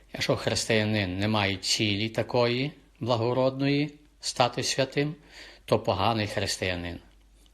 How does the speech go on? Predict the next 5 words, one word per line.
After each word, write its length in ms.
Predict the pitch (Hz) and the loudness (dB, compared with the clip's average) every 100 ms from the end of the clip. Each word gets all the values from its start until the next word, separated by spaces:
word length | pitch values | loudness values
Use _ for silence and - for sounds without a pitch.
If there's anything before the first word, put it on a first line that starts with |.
| - - _ | -20 -20 _
І 100 | - | -10
тому 380 | - 107 101 98 - - - - - - _ _ - _ _ _ _ _ - | -4 -2 -2 -4 -8 -20 -20 -20 -20 -20 _ _ -20 _ _ _ _ _ -8
ще 240 | - 104 | 0 0
добре, 420 | 95 110 113 107 | 4 2 4 0
коли 440 | - 107 101 98 | 0 -2 0 -2